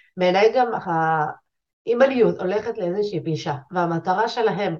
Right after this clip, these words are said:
לגרום לי להרגיש מפגרת, שאני לא מבינה שום דבר, והם הגדולים והם המבינים, אז אני צריכה לסמוך עליהם, זה לא שותפים, זה לא אנשים שאני רוצה להשקיע איתם.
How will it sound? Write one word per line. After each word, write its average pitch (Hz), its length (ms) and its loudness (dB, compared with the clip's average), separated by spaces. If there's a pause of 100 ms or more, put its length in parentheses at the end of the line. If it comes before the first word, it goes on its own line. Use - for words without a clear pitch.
לגרום 190 420 0
לי 220 180 2
להרגיש 185 420 0
מפגרת, 165 560 -2
שאני 160 260 0
לא 254 100 0
מבינה 196 380 2
שום 196 200 -4
דבר, 156 260 2 (480)
והם 277 320 6
הגדולים 262 560 4
והם 233 280 2
המבינים, 214 520 0
אז 165 160 -2
אני 170 140 -4
צריכה 175 280 -2
לסמוך 202 420 -2
עליהם, 196 380 0 (600)
זה 170 160 -6
לא 165 120 0
שותפים, 175 540 -10 (240)
זה 165 120 -4
לא 151 100 0
אנשים 147 280 -4
שאני 143 160 -8
רוצה 139 180 -8
להשקיע 147 400 -6
איתם. 185 280 -4